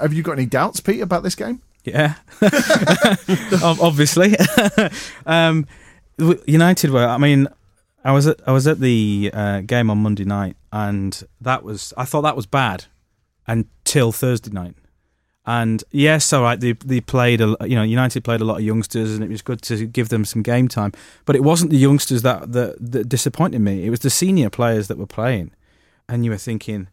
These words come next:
Speaker 2: "Oh, you know," uh, every time they get near the ball, it was just, there was no, there was no imagination. But it's the same protagonists. Uh,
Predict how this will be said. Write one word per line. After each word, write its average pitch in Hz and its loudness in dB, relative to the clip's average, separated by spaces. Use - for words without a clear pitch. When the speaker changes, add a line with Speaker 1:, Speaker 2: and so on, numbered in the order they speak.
Speaker 2:
"Oh, 156 -6
you 143 -8
know," 104 -6
uh, 139 -8
every 175 0
time 139 -2
they 120 0
get - -8
near 117 -2
the 104 -4
ball, 117 0
it 120 -4
was 110 -8
just, 117 -10
there 127 -2
was 131 0
no, 139 2
there - -14
was 151 0
no 190 4
imagination. 131 2
But 143 2
it's - 0
the 156 -2
same 180 4
protagonists. 110 -4
Uh, 95 -12